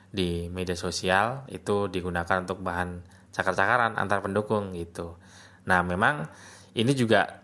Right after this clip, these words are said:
sesuatu yang dilematis karena meme atau meme sekalipun sering menggunakan untuk bahan bercandaan gitu ya, dimana jangankan yang polos, yang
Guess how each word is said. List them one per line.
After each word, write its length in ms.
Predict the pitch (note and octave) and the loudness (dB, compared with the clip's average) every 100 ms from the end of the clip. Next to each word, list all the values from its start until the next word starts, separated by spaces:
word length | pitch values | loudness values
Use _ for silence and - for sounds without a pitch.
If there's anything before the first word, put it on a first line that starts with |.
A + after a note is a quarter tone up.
| - | -10
sesuatu 480 | - A#2 A2+ G#2+ | -4 2 2 4
yang 80 | A2 | 4
dilematis 480 | G2+ G2 G#2 G#2 G#2+ | 6 6 4 4 4
karena 560 | G2+ F#2+ A2+ A#2 A2+ - | 2 4 4 4 2 -2
meme 320 | A2 G#2 A2+ | 2 2 4
atau 320 | G2+ G#2 G2 | 2 4 2
meme 400 | F#2+ F#2 G2+ G2 | 2 0 -2 -2
sekalipun 720 | - F#2+ F#2 - A#2 A#2+ A#2 - | 0 0 0 2 2 2 -4 -10
sering 480 | - G2 F2+ G#2 G#2+ | -4 -2 0 0 -2
menggunakan 560 | G2 F#2 F2+ F2 F#2 | -4 -2 -2 0 -2
untuk 160 | F#2 G#2 | -2 -2
bahan 160 | G#2+ F2 | -2 -2
bercandaan 480 | F2 F2+ F2+ G2 F#2 | -2 0 2 2 2
gitu 160 | F2+ F2+ | -4 -6
ya, 80 | F2 | -6
dimana 480 | F2+ F2+ F2 G#2 G2 - - G#2+ | -6 -6 0 0 0 -10 -6 0
jangankan 560 | G2 F#2+ F#2+ G#2 G2 | 2 2 0 2 2
yang 240 | G2 F#2 F2+ F2+ | 4 2 2 -2
polos, 480 | F2 C3 G#2 A2 - | 2 4 4 2 2
yang 400 | F#2+ F2+ F2 F2+ | 0 2 -4 -10